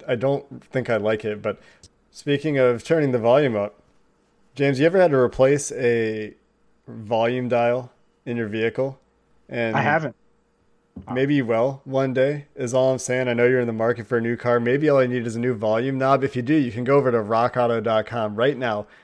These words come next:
Speaker 1: They are selling volume knobs. This is not something that I would have thought of before, but I had a car,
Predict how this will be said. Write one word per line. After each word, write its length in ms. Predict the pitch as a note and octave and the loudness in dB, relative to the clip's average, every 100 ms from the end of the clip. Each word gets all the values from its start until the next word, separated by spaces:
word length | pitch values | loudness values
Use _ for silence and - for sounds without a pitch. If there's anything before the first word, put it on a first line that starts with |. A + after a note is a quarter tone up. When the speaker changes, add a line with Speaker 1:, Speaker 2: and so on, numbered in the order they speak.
| _ | _
Speaker 1:
They 220 | A2 C3 D3+ | 0 4 4
are 180 | C3 | 2
selling 640 | B2 - C3+ C#3+ C#3+ D3 C#3 _ _ _ _ _ | -2 -2 0 2 0 -2 -8 _ _ _ _ _
volume 600 | B2+ A#2 D#3+ G3 A3 C#3+ | -12 -4 -2 0 -2 -2
knobs. 400 | A2+ G2 - - _ _ _ _ | -4 -10 -14 -20 _ _ _ _
This 140 | F3 G3 | -10 -8
is 160 | G#3+ | -4
not 260 | D3 D#3 D3+ | -2 0 0
something 400 | D#3+ D3+ D#3 D3 | -2 0 -2 0
that 160 | C#3+ C#3 | 0 2
I 160 | C#3 | 0
would 160 | C3+ C3+ | 0 0
have 120 | C3 | 0
thought 180 | F3 G3 | 0 0
of 80 | B2 | 0
before, 320 | B2 B2+ A#2 | -2 -2 -2
but 400 | G#2+ G#3 C3 - _ _ | 0 0 0 -4 _ _
I 100 | D#3 F3+ | -4 0
had 200 | G#3 D#3 | 0 0
a 80 | |
car, 480 | C#3 C#3 B2 C3 C#3+ | 2 4 4 4 0